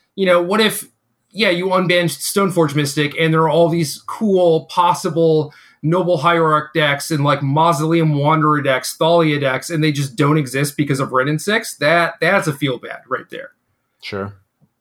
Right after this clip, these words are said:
Speaker 2: Yeah, to some extent, I will push back against the conclusion that we're going to these creature-based decks. I wanna see it before I believe it.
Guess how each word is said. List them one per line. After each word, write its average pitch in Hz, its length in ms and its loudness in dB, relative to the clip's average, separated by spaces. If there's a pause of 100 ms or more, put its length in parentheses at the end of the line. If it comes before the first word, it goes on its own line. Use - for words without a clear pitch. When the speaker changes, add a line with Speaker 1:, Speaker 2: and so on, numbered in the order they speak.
(240)
Speaker 2:
Yeah, 139 240 2
to - 240 -4
some 208 200 2
extent, 143 380 2
I 123 140 4
will 110 260 -2
push 123 240 -4
back 110 220 -2
against 107 260 -6
the 104 60 -10
conclusion 95 500 -10
that 87 160 -8
we're 87 80 -10
going 85 240 -10
to 82 40 -16
these 82 200 -12
creature-based 78 580 -14
decks. 80 220 -14
I 123 120 0
wanna 127 320 2
see 165 300 2
it 175 180 0
before 127 300 2
I 127 60 2
believe 113 360 0
it. 120 220 -4